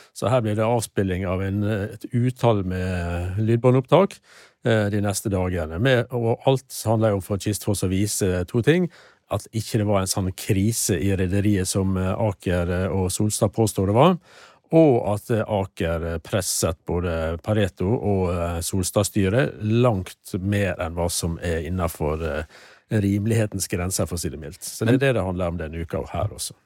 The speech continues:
Speaker 2: Hva, hva er grunnen til at Kistefoss sitter på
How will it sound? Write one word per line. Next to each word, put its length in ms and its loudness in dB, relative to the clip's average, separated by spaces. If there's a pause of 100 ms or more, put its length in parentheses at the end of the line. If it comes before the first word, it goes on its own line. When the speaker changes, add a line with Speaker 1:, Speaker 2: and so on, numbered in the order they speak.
(120)
Speaker 2:
Hva, 240 6
hva 640 4
er 300 4
grunnen 760 0 (440)
til 320 2
at 140 0
Kistefoss 1000 0
sitter 640 0
på 540 4